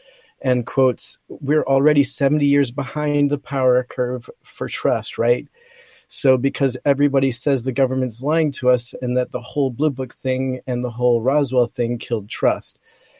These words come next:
And so regarding his investigative approach, Stratton later added, "I kept an open mind, a skeptic mind, and whatever you want to call it,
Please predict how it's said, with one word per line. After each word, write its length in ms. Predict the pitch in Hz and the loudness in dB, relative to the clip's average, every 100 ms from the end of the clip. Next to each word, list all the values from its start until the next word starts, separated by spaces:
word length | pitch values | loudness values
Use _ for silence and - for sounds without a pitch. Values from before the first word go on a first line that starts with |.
| _ - | _ -4
And 140 | 135 127 | -2 0
so 180 | 135 | 2
regarding 440 | 127 117 139 135 127 | 2 4 4 4 2
his 280 | 117 131 127 | 0 -2 -2
investigative 720 | 117 120 - 113 139 170 120 | -2 -2 -4 -4 -2 0 0
approach, 480 | 117 - 117 117 - | -2 0 -2 0 -4
Stratton 480 | - 127 120 127 | 0 0 0 0
later 320 | 123 131 120 - | 0 0 -2 -2
added, 300 | 143 143 127 - | -2 0 -2 -2
"I 80 | 151 | -4
kept 280 | - 151 147 | -4 -8 -6
an 120 | 123 | -4
open 380 | 143 143 139 131 | -2 -2 -2 -2
mind, 420 | 131 131 117 95 - | 0 0 -4 -6 -10
a 60 | 123 | -6
skeptic 500 | - - 143 - 151 | 0 0 0 -4 -6
mind, 380 | 127 120 127 135 | -2 0 0 -2
and 300 | 139 131 131 - | -2 -2 -2 -4
whatever 340 | 131 143 143 | -2 0 0
you 140 | 139 | 2
want 160 | 135 123 | 2 0
to 40 | |
call 300 | 120 - 156 | -4 -2 2
it, 140 | 135 | 2